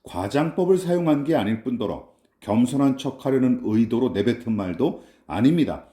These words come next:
있는 그대로 진솔하게 내뱉은 고백이죠. 본문의 사울은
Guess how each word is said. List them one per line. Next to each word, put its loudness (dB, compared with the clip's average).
있는 2
그대로 -2
진솔하게 0
내뱉은 -4
고백이죠. -4
본문의 6
사울은 0